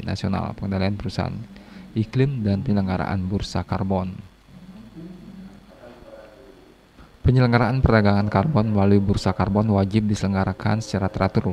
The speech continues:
wajar, dan efisien. Kelima, Aman melanjutkan, penyelenggaraan bursa karbon wajib memiliki modal di store paling sedikit sebesar seratus miliar rupiah serta dilarang berasal dari pinjaman. Kemudian, O J K melalui pengawasan terhadap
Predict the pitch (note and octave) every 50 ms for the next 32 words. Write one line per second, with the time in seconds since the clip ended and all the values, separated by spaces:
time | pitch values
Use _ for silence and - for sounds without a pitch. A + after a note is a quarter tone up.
0 | G2+ G2+ G2 G2 F#2+ - G2+ G2 G2 F#2 F#2+ F#2 F#2+ G2+ - - - - G#2 F#2
1 | F#2 - - - - - - - - - G#2+ G#2 G#2 G2+ G#2+ A2 G#2 G2 G2 G2
2 | G#2 G#2 G2+ G2 G2+ G2 - - - G#2 G#2 A2+ A#2 A2+ G2+ G2 F#2+ - - -
3 | - - G#2 G#2+ G2+ G#2 F#2+ - F#2+ F#2 - F#2+ - G2 G2+ A2 C3+ C#3 B2 G2+
4 | F2+ - - G2 A2+ A2 A2 G2 F#2+ F#2+ F#2+ G2 - - B2 B2 A#2 G2+ G2 G2
5 | G2 G2+ G2+ G2 G2 F#2+ - - G#2 A2 A2+ - - G#2 G2 F#2+ - - G#2+ -
6 | - - - F#2+ F#2+ - G#2+ G#2+ A2 C3+ - - - - - - - - - -
7 | - A#2+ A#2 A2 - - - A#2+ A2+ G#2+ G#2 G#2 G2+ G2 - G2+ G2 - G2+ G2
8 | F2+ E2 - G2+ G2 G2+ - A2 A2+ G#2+ F#2+ F2+ F2+ G2 G2+ A2 A2+ G2+ F2+ F#2
9 | - - G#2+ G#2+ G#2 F#2 A2 G#2 G#2+ A2 - - - B2+ A#2 G2+ G#2 F#2+ F#2+ G2+
10 | F#2+ - - - - - - - - - - - - - - _ _ _ - -
11 | - - - - - - - - B2 B2 B2 B2 B2+ C3+ C#3+ D3 D3+ D#3+ D3 -
12 | - - - - - - - - - G#2 G#2+ G2 G#2+ G#2 - - A#2+ B2+ B2+ A#2
13 | G2+ G2+ G#2 G#2+ - - G2 F#2+ F#2 F#2+ F#2+ G2 - A2 G#2+ G#2+ - G2+ G2 F#2+
14 | F#2 F#2 G2 G2